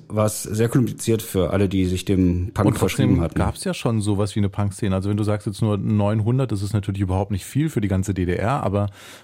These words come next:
Speaker 2: ich meine, Schleimkeim hat ja auch von, also von Anfang der achtziger bis zur Wende durchweg, glaub ich, zusammen Musik gemacht. Wie sah das aus? Wie konnte man da so einen Zusammenhalt finden? Wie konnte sich so eine Szene etablieren, auch wenn man eigentlich ü-,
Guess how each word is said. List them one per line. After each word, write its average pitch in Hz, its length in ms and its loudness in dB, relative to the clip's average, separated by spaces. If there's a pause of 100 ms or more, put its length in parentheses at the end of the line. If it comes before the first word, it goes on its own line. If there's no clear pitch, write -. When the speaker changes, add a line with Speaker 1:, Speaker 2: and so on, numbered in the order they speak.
Speaker 2:
ich 113 160 -6
meine, 101 160 2
Schleimkeim 107 460 -2
hat 110 120 0
ja 104 100 0
auch 117 140 -2
von, 104 460 -2 (120)
also 95 200 -4
von 117 160 -2
Anfang 117 260 0
der 123 140 -2
achtziger 131 400 -4
bis - 180 -4
zur 113 160 0
Wende 127 480 0
durchweg, 117 440 -2
glaub 113 200 0
ich, 104 60 -6
zusammen 101 300 2
Musik 104 280 0
gemacht. 139 340 -2 (480)
Wie 123 600 -2
sah 110 180 0
das 113 140 -4
aus? 143 260 -2
Wie 120 80 -2
konnte 120 380 -2
man 107 260 2
da 98 560 0
so 104 160 -2
einen 101 100 2
Zusammenhalt 110 600 0
finden? 113 600 -2
Wie 101 80 -4
konnte 113 260 -2
sich 110 160 -2
so 117 80 0
eine 104 80 2
Szene 117 300 -2
etablieren, 113 500 -2
auch - 180 -8
wenn 110 100 0
man 113 140 0
eigentlich 110 320 -4
ü-, 143 80 -6